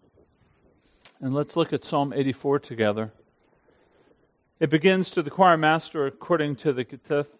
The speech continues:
It's, uh, these are instructions, they think, for the leader of music. It's a psalm of the sons, of the sons of Korah.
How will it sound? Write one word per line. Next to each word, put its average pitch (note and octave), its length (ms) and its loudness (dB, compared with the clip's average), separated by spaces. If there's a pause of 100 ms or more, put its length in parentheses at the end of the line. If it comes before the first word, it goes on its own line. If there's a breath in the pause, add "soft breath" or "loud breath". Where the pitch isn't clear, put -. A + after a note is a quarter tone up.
It's, - 420 -12
uh, G#2 200 4 (340)
these C3+ 280 -16
are B2+ 80 -4
instructions, C#3+ 800 -2
they A#2+ 140 -2
think, C3+ 380 -4
for A#2+ 260 -8
the G#2+ 260 -8 (260)
leader C#3 460 4
of A2+ 160 -6
music. C3+ 540 -4 (400 soft breath)
It's - 100 -14
a C#3+ 40 -4
psalm E3+ 440 4
of C#3 100 -4
the C3 100 -2
sons, D3+ 840 -4 (100)
of C3+ 220 -2
the B2 80 -2
sons E3+ 500 -2
of B2+ 200 -4
Korah. D#3+ 440 2